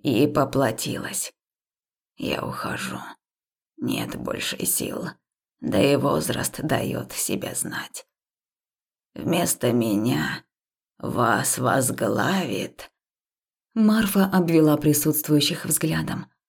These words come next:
Кто-то из ведьм подался вперед, предлагая свою кандидатуру, кто-то замер от неожиданности. «А что, выборов не будет?» спросила молодая ведьмочка. «Ха-ха, нет», расхохоталась Марфа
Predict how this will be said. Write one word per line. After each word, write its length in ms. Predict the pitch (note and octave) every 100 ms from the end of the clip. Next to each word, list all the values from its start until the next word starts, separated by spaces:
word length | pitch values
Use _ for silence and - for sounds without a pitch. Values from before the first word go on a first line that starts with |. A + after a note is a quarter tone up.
| _ _
Кто-то 360 | - F#3+ F3+ E3+
из 120 | E3
ведьм 320 | D#3+ D#3 E3
подался 440 | D#3+ D#3+ D#3+ D#3+ E3+
вперед, 540 | - F#3 F#3+ - - _ _
предлагая 600 | - A#3+ G#3+ F#3 E3+ D#3
свою 340 | D3+ E3+ D#3 D3
кандидатуру, 760 | D3+ D#3 D#3+ D3 - - - - _
кто-то 440 | - - E3 F#3 F#3+
замер 400 | E3 D3+ D3 D3
от 120 | E3+
неожиданности. 840 | D3+ C#3 D3+ - C#3 C#3+ - - E3+ _ _ _ _ _ _ _ _ _ -
«А 160 | C#4+
что, 260 | C4+ - C4 A#3 - - -
выборов 540 | C#4 C4+ A#3+ B3+ B3
не 140 | B3+
будет?» 540 | A#3 A3+ G#3 D4+ - - _ _ _
спросила 560 | - - E3+ D#3+ E3+ D3+
молодая 400 | D3+ D3 C#3+ D3
ведьмочка. 640 | D3+ C#3+ D3 - - - - _ _ _ _
«Ха-ха, 580 | - F3 D3 C3+ - -
нет», 960 | G#2+ E3+ D3 B2+ - C#3+ A#2 - - - _ _ _
расхохоталась 880 | B3 A3 F#3+ F3 F3+ E3 D#3 D3+ D3+
Марфа 520 | D#3 D#3+ E3+ - D#3